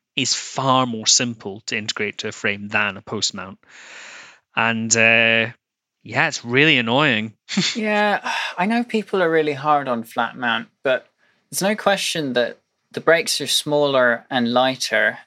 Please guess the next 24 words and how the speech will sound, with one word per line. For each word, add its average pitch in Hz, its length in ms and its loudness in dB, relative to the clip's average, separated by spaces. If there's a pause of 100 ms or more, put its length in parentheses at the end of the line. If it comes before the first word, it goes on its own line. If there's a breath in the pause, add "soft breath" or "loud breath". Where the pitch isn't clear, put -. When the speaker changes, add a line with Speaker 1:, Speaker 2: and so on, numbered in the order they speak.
(140)
Speaker 2:
And 123 160 -4
when 127 160 0
you 127 140 0
are 151 240 2
tucking 135 420 -4
a 120 60 -2
caliper 127 500 -2
inside 117 380 0
the 123 100 -6
rear 120 140 2
triangle 123 520 -2
of 117 120 -4
a 113 60 -4
road 120 300 0
frame, 110 360 -4
flat 123 320 -2
mount 120 280 -2
is 120 140 -6
inherently 120 640 -2
superior 123 580 0
in 117 120 -4
that 127 180 0
respect. - 420 -2 (640 loud breath)
I, 127 140 4